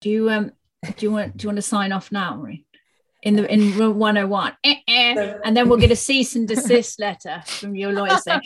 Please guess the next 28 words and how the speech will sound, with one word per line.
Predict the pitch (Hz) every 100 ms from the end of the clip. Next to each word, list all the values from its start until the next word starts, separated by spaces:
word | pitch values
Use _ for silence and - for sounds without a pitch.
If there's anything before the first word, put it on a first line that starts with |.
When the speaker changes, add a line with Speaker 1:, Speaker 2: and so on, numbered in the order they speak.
| - 185
Speaker 1:
"Do | 285 302
not | 359 381 - 240
publish | 339 311 262 214 - - -
my | 233 247 240
words | 233 262 226 196 - - 202
on | 208
that | 208 -
podcast." | 214 - 160 - - - - - -
It's | 349
all |
right. | 285 240
Listen, | 269 233
I'm | 277 277
gonna | 302 302
regain | 285 233 285 262 233 220 214
some | - 220
of | 214 208
my | 202
artistic | 202 202 - 208 - 190
integrity | 196 196 202 190 - 170
now, | 156 190 - _ _ _ _ _ - 196 -
in | 214 208
that | 208
I | 214
had | 214
a |
similar | - - - 311 311 262
experience, | 185 - - 226 214 202 190 - - -